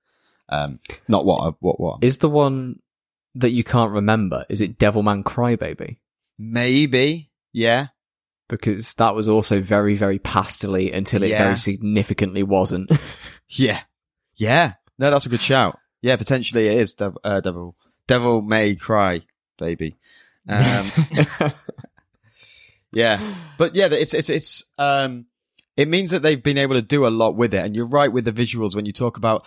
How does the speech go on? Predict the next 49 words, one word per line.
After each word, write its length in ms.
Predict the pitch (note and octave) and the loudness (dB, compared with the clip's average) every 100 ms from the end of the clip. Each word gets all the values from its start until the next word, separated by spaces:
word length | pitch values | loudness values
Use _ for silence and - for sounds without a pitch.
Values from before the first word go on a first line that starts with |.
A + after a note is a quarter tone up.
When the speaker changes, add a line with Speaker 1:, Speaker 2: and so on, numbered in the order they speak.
| - - | -8 -2
Speaker 1:
like, 140 | C3 | 0
there's 140 | C#3 | 0
the 100 | - | -2
bit, 180 | A#2+ D3+ - - | 0 0 -2 -2
that 260 | C#3+ - - | -2 -2 0
guy's, 320 | D3 C#3+ - - | 2 2 -2 -10
there's 220 | A#2+ A#2+ | -8 -2
one 200 | D3 D#3 | -2 0
guy's 220 | C#3+ C3 | 2 0
power. 300 | - B2+ G2 | 0 0 2
So 120 | E2 - | 0 0
some 180 | D3 | 0
of 60 | D3 | 0
these 180 | C#3 B2+ | 0 0
kids 200 | B2+ A#2 | -2 -4
have 100 | G#2 | -4
got 160 | A2 | -4
powers 340 | - B2 G2+ F2+ | -2 0 0 -2
and 140 | G#2 | -2
they, 140 | G#2+ G#2+ - - - | -2 -2 -8 -20 -8
they're 120 | A2+ | -8
really 580 | A#2 E3 E3+ E3+ C3+ - _ _ _ _ - | -6 -4 -2 -2 -4 -8 _ _ _ _ -2
bizarre 500 | C#3 G#2 A#2+ C#3 C3+ | 0 2 2 4 2
powers. 580 | - B2+ B2+ F2 D2+ - | 0 0 2 0 -2 -6
They're 100 | G#2 | -6
really, 460 | G#2 C#3 D3 C#3+ A2 _ _ _ | -2 0 2 0 -2 _ _ _
they 140 | - C3+ | -4 0
don't 160 | D3 E3+ | 2 2
Speaker 2:
Yes, 60 | |
Speaker 1:
really 200 | E3+ D#3 | 2 2
Speaker 2:
they 60 | C#3 | 2
are. 20 | |
Speaker 1:
explain 920 | F2 F2 G#2 C#3 D3 C#3+ A#2 G2+ F#2+ G2+ _ - | 2 0 0 -2 0 0 0 -4 -12 _ _ -20
Speaker 2:
Yeah. 60 | A2 | -18
Speaker 1:
what 480 | A2+ A#2 A#2+ - | -6 2 2 2
the 220 | A2+ A2+ A2 | 0 0 2
limits 500 | A2+ A#2+ A2+ - - | 2 2 0 0 -2
are 280 | A2+ A#2+ A#2 | 2 2 2
to 120 | A2 | -2
these 180 | G2 F2+ | -6 -4
powers 400 | F#2+ F#2 F#2+ F2+ | -2 -2 -2 -4
or 320 | - G2 F#2 | -4 -2 -2
how 240 | A2+ A2+ | 0 0
they 140 | G2 F#2+ | 2 2
work 440 | G2+ G2+ F#2 - | 4 4 2 0
or 80 | F2 | -2
who's 240 | F#2 G#2+ | 0 0
got 240 | - F2 - | 0 -4 -2
what. 320 | G#2+ G#2+ | 0 0